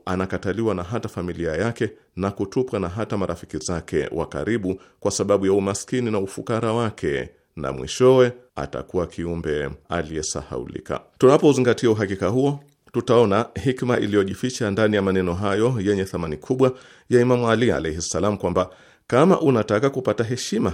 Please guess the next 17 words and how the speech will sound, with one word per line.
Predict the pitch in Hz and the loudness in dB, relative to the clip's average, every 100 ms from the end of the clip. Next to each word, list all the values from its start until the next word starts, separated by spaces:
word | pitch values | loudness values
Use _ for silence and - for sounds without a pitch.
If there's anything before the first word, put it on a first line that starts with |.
| - | -4
katika | - - 104 | -8 -2 0
ulimwengu | 87 87 78 - | 0 -2 -6 -6
huu, | 95 85 64 - _ _ - | -2 -2 -4 -10 _ _ -8
basi | 80 78 85 | -6 -4 -4
jipinde | 73 71 - 113 120 | -6 -6 -2 0 0
kwa | 117 104 | 0 -2
kazi | - 107 110 113 110 | -2 -2 -2 -2 -2
na | 107 | -2
juhudi | 101 101 120 117 104 - _ | -2 0 0 0 -4 -10 _
kwa | - 80 | -4 -2
ajili | 80 104 101 101 - - | 0 -2 -2 -4 -8 -4
ya | 90 92 | 0 2
kupiga | - 95 95 95 95 | 2 -2 -2 0 0
vita | 87 104 113 | 2 0 0
umaskini, | 107 101 - - 143 139 87 - _ _ _ | 0 0 -4 0 2 2 0 -4 _ _ _
na | 85 78 | -6 -4
pia | - 110 98 92 127 | -4 0 2 4 2